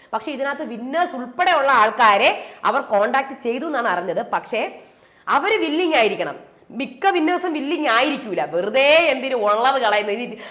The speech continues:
അടുത്ത് തിരിച്ചു പോയിട്ട് ഇനി വല്ല നെഗറ്റീവ് അടിച്ചാൽ തീർന്ന്. അതായിരിക്കും. ഞാൻ വിന്നർ ആയാലും ഞാനും വെറുതെ എന്തിന്, നമുക്കൊരു കപ്പ് കിട്ടി, എല്ലാവരും ഇഷ്ടപ്പെട്ടു, പിന്നെയും തിരിച്ച് അൾട്ടിമേറ്റിൽ പോയി ഉള്ള വിലയും കൂടെ കളയണ്ട എന്നുള്ള രീതിയിൽ ബിഗ് ബോസ് അങ്ങനത്തെ ഒരു സംഭവമാണ്. എന്ത് വേണോ സംഭവിക്കാം.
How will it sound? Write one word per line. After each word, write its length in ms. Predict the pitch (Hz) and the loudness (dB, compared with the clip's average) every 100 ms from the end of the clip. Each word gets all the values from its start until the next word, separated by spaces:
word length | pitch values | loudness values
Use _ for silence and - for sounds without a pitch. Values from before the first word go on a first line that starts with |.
| - | 0
അടുത്ത് 320 | 226 269 240 | 2 2 -4
തിരിച്ചു 280 | 247 277 311 | -6 -6 -6
പോയിട്ട് 320 | 240 254 262 | -2 -2 -2
ഇനി 120 | 247 | -4
വല്ല 160 | 254 247 | -2 0
നെഗറ്റീവ് 460 | 233 240 277 294 240 | 0 -2 -4 -2 -2
അടിച്ചാൽ 260 | 214 233 226 | 0 -2 -2
തീർന്ന്. 400 | 247 262 277 208 - - _ _ _ _ | -8 -6 -6 -6 -12 -20 _ _ _ _
അതായിരിക്കും. 600 | 262 294 294 349 359 262 | 4 6 4 4 -2 -4
ഞാൻ 260 | 254 254 330 | 2 4 4
വിന്നർ 240 | 320 320 | 2 4
ആയാലും 380 | 294 294 302 302 | 6 6 4 2
ഞാനും 360 | 285 269 294 269 | 2 4 2 0
വെറുതെ 300 | 247 254 294 | -2 2 4
എന്തിന്, 680 | 302 269 254 262 - - 220 | 6 4 -2 -8 -8 -6 0
നമുക്കൊരു 380 | 254 254 277 | 0 0 -4
കപ്പ് 400 | 294 233 226 302 | 2 2 2 -6
കിട്ടി, 200 | 233 147 | -6 -8
എല്ലാവരും 440 | - 208 226 233 233 | -8 -2 4 4 4
ഇഷ്ടപ്പെട്ടു, 440 | 247 220 208 - | -2 -2 -2 -8
പിന്നെയും 500 | 208 247 262 302 311 | -8 -8 -4 -2 -2
തിരിച്ച് 260 | 262 262 - | -4 0 2
അൾട്ടിമേറ്റിൽ 580 | 349 - 294 285 285 302 | 2 0 -4 -4 -4 -4
പോയി 200 | 247 262 - - | -4 -4 -8 -6
ഉള്ള 300 | 226 269 302 | 0 4 4
വിലയും 300 | 277 269 294 | 4 2 0
കൂടെ 140 | 277 262 | 0 0
കളയണ്ട 420 | 247 226 226 214 185 - - | 2 2 2 0 -8 -10 -8
എന്നുള്ള 300 | - 311 302 | -4 0 0
രീതിയിൽ 320 | 285 277 302 | 0 -2 -6
ബിഗ് 180 | 254 - | -8 -10
ബോസ് 280 | 208 320 320 | 0 0 2
അങ്ങനത്തെ 360 | 269 302 320 330 | -2 -2 -2 -4
ഒരു 80 | |
സംഭവമാണ്. 580 | 320 262 285 285 240 190 - - - 269 | 0 2 4 4 4 2 -4 -18 -2 -2
എന്ത് 380 | 381 440 453 349 | -2 -4 -4 2
വേണോ 280 | 339 453 - | 2 2 2
സംഭവിക്കാം. 440 | 254 247 208 180 | 0 0 0 -2